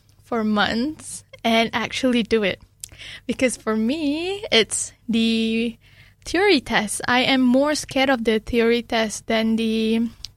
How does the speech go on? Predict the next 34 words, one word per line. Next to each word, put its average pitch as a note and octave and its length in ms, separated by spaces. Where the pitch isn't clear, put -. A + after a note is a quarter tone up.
like, A3 180
the G#3+ 140
actual G#3+ 360
driving G#3+ 460
test F4+ 320
because A#3 240
I A#3 140
know A#3+ 400
I A3+ 100
can A3 160
drive. G#3+ 420
I'm A3 200
just G#3+ 200
scared G#3+ 340
if G#3 120
I G3+ 120
don't G3+ 320
know G3+ 240
the G#3+ 220
answers G3 580
to, - 340
like, G#3 240
what A#3+ 180
is A#3 140
the, G#3+ 180
like, - 240
exact A3 460
distance A3+ 640
you A#3 120
need A3+ 160
to A#3+ 100
have G3+ 480
between A3+ 380
you A3 480